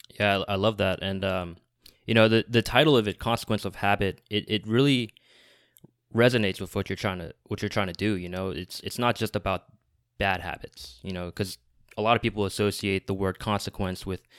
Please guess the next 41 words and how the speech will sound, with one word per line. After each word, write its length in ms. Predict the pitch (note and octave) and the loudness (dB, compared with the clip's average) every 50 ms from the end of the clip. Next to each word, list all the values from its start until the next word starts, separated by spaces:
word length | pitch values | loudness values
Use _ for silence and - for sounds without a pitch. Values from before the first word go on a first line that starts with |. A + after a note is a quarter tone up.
| - - - _ | -20 -20 -6 _
"Oh, 100 | - G#2+ | 2 2
that's 160 | G2+ G#2 - | 2 2 0
a 40 | G2+ | -2
bad 340 | E2+ - F#2+ F#2 F2 E2+ _ | -6 -4 -4 -4 -4 -6 _
thing." 240 | - - F#2+ F2+ F2 | -8 -8 -8 -8 -8
But 120 | - G2 - | -10 -2 2
there 160 | A#2 B2 B2+ | 4 6 6
are 100 | C3 A#2+ | 4 4
good 240 | G2+ A#2+ A#2 A2 - | 4 0 -2 -2 -2
consequences. 800 | - A#2+ C3+ C3+ - - F#2+ D#2 D#2 - - - - - - | -4 -4 -4 -6 -6 -10 -10 -12 -12 -14 -16 -16 -16 -12 -10
You 40 | F#2+ | -6
know, 140 | F#2 G2 G2+ | -4 -2 -2
like 160 | G2 G2 - | -2 -2 -2
you 80 | G#2+ F#2+ | -6 -6
said, 400 | - - G#2 G2+ G2 G2 - _ - - - - _ _ | -4 -2 -2 -2 -2 -2 -4 _ -20 -20 -20 -20 _ _
the 80 | - G2+ | -12 -6
very 220 | F#2 G#2+ A2+ A#2+ | 0 4 2 4
successful 480 | A#2 - A2 - - A#2 A2 - - G#2 | 2 0 -6 2 2 2 2 2 -2 -4
people, 420 | - - A2+ A2+ - - G2+ F#2+ | -2 0 -2 -2 0 -2 -2 -2
they 140 | F#2 G2 G#2 | 0 2 4
all 200 | G#2 G#2 A2 A2 | 4 6 4 4
have 200 | G2+ G#2 G2+ G2+ | 4 2 2 2
very 300 | F#2 F2+ G2 G2+ G2+ G2+ | 0 -2 -2 0 0 -2
similar 500 | - - - - A2+ G#2+ G#2+ G2 G2 F2+ | -4 -8 -6 -4 -2 -2 0 -2 -4 -6
habits 500 | - - G#2 G#2 F#2 F#2 F2 - - - | -6 -4 -4 -4 -4 -6 -10 -10 -12 -10
where, 160 | - F#2 F#2+ | -6 -4 -4
you 120 | F#2 F#2 F#2+ | -4 -4 -4
know, 120 | F#2 F2+ - - - - - _ _ _ _ | -6 -6 -8 -12 -20 -20 -20 _ _ _ _
uh, 200 | - G2+ F#2+ F2 | 0 0 0 0
they 80 | E2+ F#2+ | -2 -2
get 200 | - G#2 G2 F#2+ | 0 0 0 0
up 160 | F#2 - - | 0 0 2
early 340 | B2+ C3+ C3 C3 B2 B2 A#2 | 4 4 4 4 4 4 2
or 100 | G#2 G2 | 2 0
they 120 | F#2 F#2 | -2 -4
have, 180 | F#2+ F#2+ F2+ F2 | -6 -6 -6 -8
like, 120 | E2+ - | -10 -10
a 40 | - | -10
strong 380 | - - - G#2+ G2+ F#2+ F#2+ | -12 -2 0 0 0 2 0
mindset 420 | F#2+ F#2+ G2+ G2+ G2 - - G#2 F#2+ | -2 -2 -2 -2 -4 -4 -6 -4 -6
about, 460 | F#2+ E2+ - F#2+ F#2 F#2 F2 A#1+ _ | -4 -4 -4 -2 -2 -2 -6 -8 _